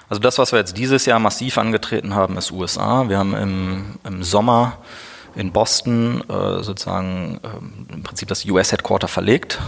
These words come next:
Vorher waren wir in Kalifornien mit dem Team. Die sind dort auch weiterhin, aber jetzt alle neuen Kollegen haben wir im, an der Ostküste in Boston eingestellt. Das ist sozusagen der Fokus jetzt. Es ist sehr, sehr teuer, sowas zu machen und damit in den Markt zu gehen. Wenn das funktioniert, werden wir das entsprechend noch mit ähnlicher Geschwindigkeit halt ausbauen, ne? Und dann brauchst du sozusagen noch mehr Geld.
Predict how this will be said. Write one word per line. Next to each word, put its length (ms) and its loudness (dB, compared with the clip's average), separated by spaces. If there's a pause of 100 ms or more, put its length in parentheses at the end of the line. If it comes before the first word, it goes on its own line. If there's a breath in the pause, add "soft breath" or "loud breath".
(160)
Vorher 240 0
waren 140 0
wir 100 0
in 80 -4
Kalifornien 580 -2
mit 120 -4
dem 120 -6
Team. 280 -6 (580 loud breath)
Die 80 -6
sind 100 2
dort 120 4
auch 120 0
weiterhin, 420 4
aber 280 2
jetzt 200 -2
alle 220 2
neuen 300 0
Kollegen 340 -4
haben 120 -6
wir 120 -4
im, 240 -8
an 80 -10
der 100 -6
Ostküste 400 -4
in 80 -6
Boston 300 -2
eingestellt. 640 -4
Das 120 -2
ist 120 -2
sozusagen 260 0
der 80 2
Fokus 340 -2
jetzt. 240 2
Es 160 -4
ist 120 -2
sehr, 180 4
sehr 160 2
teuer, 420 4
sowas 360 -2
zu 80 -8
machen 500 -6
und 60 -8
damit 240 -4
in 60 -10
den 40 -8
Markt 220 0
zu 100 -6
gehen. 240 0
Wenn 140 2
das 140 4
funktioniert, 960 0
werden 220 4
wir 120 4
das 160 2
entsprechend 600 -4
noch 460 -6
mit 220 -8
ähnlicher 300 0
Geschwindigkeit 540 0
halt 120 2
ausbauen, 560 2
ne? 120 0
Und 260 -4
dann 140 -6
brauchst 220 -2
du 60 -6
sozusagen 320 -6
noch 120 -8
mehr 120 -4
Geld. 260 -6